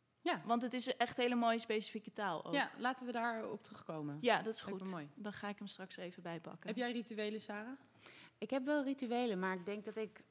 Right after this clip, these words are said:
Speaker 3: vooral in mijn werk met rituelen werk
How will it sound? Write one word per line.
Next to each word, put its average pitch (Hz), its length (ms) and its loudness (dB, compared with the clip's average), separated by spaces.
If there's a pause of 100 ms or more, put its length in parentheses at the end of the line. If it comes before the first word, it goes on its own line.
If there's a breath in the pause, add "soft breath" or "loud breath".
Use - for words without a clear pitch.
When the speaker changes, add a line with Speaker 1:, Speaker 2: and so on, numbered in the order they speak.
Speaker 3:
vooral 202 720 0 (480)
in 190 140 2
mijn 185 140 2
werk 185 400 0
met 214 140 -8
rituelen 196 520 -2
werk 190 360 -4